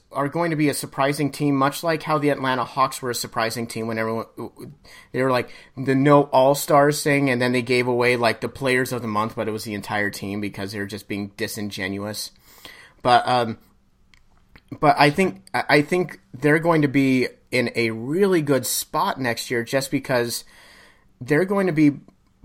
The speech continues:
balling out of their mind because they're gonna be incredibly unselfish. And, and y-, you hit it right on the head with, you got leaders like Rudy Gobert now. Rudy Gobert is now the leader in that locker room.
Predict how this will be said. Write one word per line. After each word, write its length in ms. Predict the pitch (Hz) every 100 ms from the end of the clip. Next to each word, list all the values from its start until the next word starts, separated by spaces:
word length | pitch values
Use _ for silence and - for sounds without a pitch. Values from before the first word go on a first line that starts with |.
| -
balling 420 | 147 147 160 156
out 140 | 139 139
of 100 | 131
their 140 | 127
mind 260 | 123 123 127
because 280 | 120 127
they're 100 | 120
gonna 140 | 120 113
be 140 | 113
incredibly 580 | 110 - 117 113 104 110
unselfish. 760 | 101 - 107 98 - - - - _ _ _ _ _ _ _ _ _
And, 440 | 127 131 127 123 - _ _ -
and 300 | 131 127 - _ - -
y-, 200 | 143 147 147
you 140 | 160
hit 140 | 170
it 160 | 175 160 135
right 300 | 131 135 139
on 140 | 127
the 60 | 120
head 240 | 127 127
with, 260 | 117 - -
you 120 | 120
got 260 | 139 123 - - _ -
leaders 580 | - 143 170 170 143 -
like 180 | 117 117
Rudy 240 | 131 143
Gobert 420 | 139 131 120 123 120
now. 140 | 101
Rudy 220 | 127 196
Gobert 500 | 202 165 151 156 139
is 180 | 135 117
now 440 | 127 131 135 131 131
the 180 | 123
leader 360 | 117 127 135 131
in 80 | 123
that 180 | 110 110
locker 360 | 110 107 -
room. 240 | 107 78